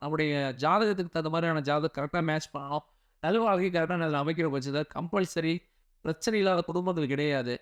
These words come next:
ஆனா வந்து பிரிவினையோ கெண்டமோ இல்லாத குடும்பங்களை நம்ம வந்து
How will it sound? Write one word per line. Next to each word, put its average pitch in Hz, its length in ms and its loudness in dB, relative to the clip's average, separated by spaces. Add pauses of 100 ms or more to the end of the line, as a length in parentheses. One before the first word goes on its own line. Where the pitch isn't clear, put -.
ஆனா 151 340 0
வந்து 151 280 -2 (140)
பிரிவினையோ 147 600 2
கெண்டமோ 165 400 0
இல்லாத 156 320 4
குடும்பங்களை 147 380 0
நம்ம 143 220 0
வந்து 139 160 -2